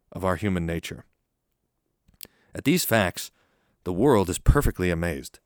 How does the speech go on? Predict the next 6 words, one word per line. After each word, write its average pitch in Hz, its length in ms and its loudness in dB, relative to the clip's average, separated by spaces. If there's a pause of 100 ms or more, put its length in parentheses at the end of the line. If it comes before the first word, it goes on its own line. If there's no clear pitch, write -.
(580)
It - 80 -10
cannot 147 260 0
harmonize 98 460 -2
these 98 180 -2
two 107 140 -2
births, - 480 -4